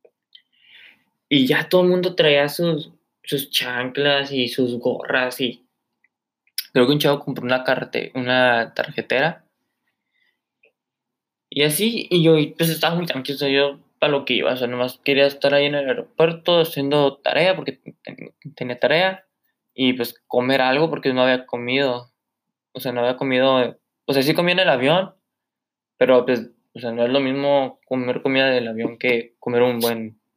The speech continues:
lunch, ¿saben cómo? Entonces llego como a un restaurancillo y me pedí,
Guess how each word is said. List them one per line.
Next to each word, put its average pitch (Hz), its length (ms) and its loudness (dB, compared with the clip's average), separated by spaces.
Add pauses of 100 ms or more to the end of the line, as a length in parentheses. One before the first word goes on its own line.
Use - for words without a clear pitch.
(140)
lunch, 123 300 0
¿saben 120 220 -2
cómo? 131 280 -4 (1000)
Entonces 143 340 4
llego 147 280 4
como 127 200 2
a - 20 2
un 127 320 -2
restaurancillo 165 1000 -2 (680)
y 131 200 2
me 123 140 2
pedí, 120 800 -2